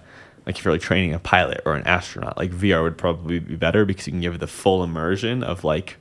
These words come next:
okay, like, you're in the cockpit and, like, you can look around and everything looks like the cockpit and, like, kind of familiarize yourself with that.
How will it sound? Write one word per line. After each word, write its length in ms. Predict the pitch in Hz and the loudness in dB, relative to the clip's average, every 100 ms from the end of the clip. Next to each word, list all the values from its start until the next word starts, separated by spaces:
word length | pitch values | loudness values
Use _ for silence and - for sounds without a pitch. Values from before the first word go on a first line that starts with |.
| - - _ - _ _ - | -20 -20 _ -20 _ _ -4
okay, 280 | 101 104 90 | -2 0 0
like, 200 | - - | -2 0
you're 120 | 123 | -2
in 460 | - 95 98 101 98 | 2 2 2 2 0
the 60 | |
cockpit 460 | - 123 123 - - | 2 2 2 -2 -6
and, 160 | - 76 | -6 -6
like, 280 | 62 - - - | -8 -10 -16 -16
you 80 | - | -12
can 180 | - 71 | -10 -8
look 220 | 85 - | -8 0
around 240 | 98 92 | 2 2
and 100 | 85 | 2
everything 340 | 90 87 87 80 | 0 0 0 -2
looks 200 | 95 - | -2 -2
like 100 | - | -6
the 80 | 127 | -2
cockpit 460 | - - - - | 0 0 -2 -4
and, 160 | 80 76 | -4 -4
like, 160 | - - | -4 -4
kind 160 | 78 | -4
of 60 | 82 | -4
familiarize 480 | - 87 80 90 90 | -4 -2 2 2 0
yourself 240 | 92 - | -6 -6
with 100 | 101 | 0
that. 320 | 101 107 - | 2 2 -2